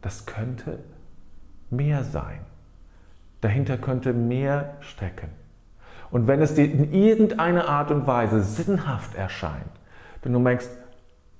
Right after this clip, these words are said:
das passt ja jetzt irgendwie, das ist ja komisch, ne? Das passt ja jetzt irgendwie, dass das, dass das jetzt kommt, das musste ja kommen, das passt so.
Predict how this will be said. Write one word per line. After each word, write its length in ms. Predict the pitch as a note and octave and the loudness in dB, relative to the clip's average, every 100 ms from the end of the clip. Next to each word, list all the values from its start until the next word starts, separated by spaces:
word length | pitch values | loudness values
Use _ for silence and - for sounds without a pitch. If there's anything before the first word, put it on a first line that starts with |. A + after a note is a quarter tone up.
| - _ - - | -20 _ -20 -10
das 120 | - - | -8 -6
passt 320 | - C#3+ - | -6 -2 0
ja 60 | |
jetzt 200 | D#2+ - | 0 0
irgendwie, 280 | F2 E2 E2+ | 0 2 2
das 120 | F#2 | 2
ist 40 | A#2 | 0
ja 60 | |
komisch, 640 | - - F2+ G#2+ D#2 - G2+ | -2 2 4 4 0 -4 -8
ne? 100 | G#2+ - | -10 -10
Das 160 | G2+ | -12
passt 300 | - A#2 - | -4 -4 0
ja 80 | A#2 | 0
jetzt 220 | E2+ - | 0 -2
irgendwie, 320 | - D2 D#2 D#2+ | -4 -4 -4 -6
dass 160 | F2 | -6
das, 160 | G2 - - - | -6 -10 -12 -4
dass 160 | G2+ - | 0 2
das 240 | F3+ - | 2 2
jetzt 240 | F3+ - | 2 2
kommt, 240 | - A#2+ G2+ | 2 2 2
das 120 | G2+ | 4
musste 280 | D#3 F3+ F3 | 4 6 6
ja 140 | F#2 | 4
kommen, 260 | - F2 E2 | 4 2 2
das 180 | G2+ - | 0 0
passt 320 | F#3+ - - | -2 -2 -2
so. 280 | F#2+ D2+ | -2 -2